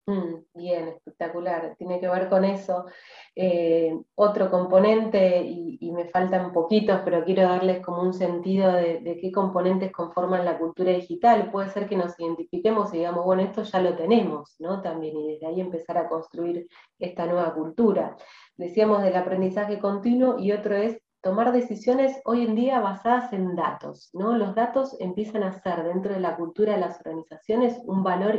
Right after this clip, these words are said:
indispensable. Antes decíamos, "Bueno, tengo la intuición para los negocios", o "Creo que el olfato me lleva por acá". Hoy ningún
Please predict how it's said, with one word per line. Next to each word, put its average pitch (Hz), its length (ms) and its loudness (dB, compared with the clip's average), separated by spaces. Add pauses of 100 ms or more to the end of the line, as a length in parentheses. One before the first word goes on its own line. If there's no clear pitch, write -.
indispensable. 175 1080 -6 (420)
Antes 208 300 2
decíamos, 196 460 2
"Bueno, 196 300 4
tengo 247 240 4
la 214 80 2
intuición 185 720 -2
para 185 200 -2
los 165 200 -8
negocios", 190 800 0 (420)
o 202 300 4
"Creo 233 240 6
que 226 80 2
el 190 80 4
olfato 202 480 2
me 180 140 0
lleva 180 340 -2
por 170 140 -4
acá". 190 400 0
Hoy 233 260 2
ningún 208 360 2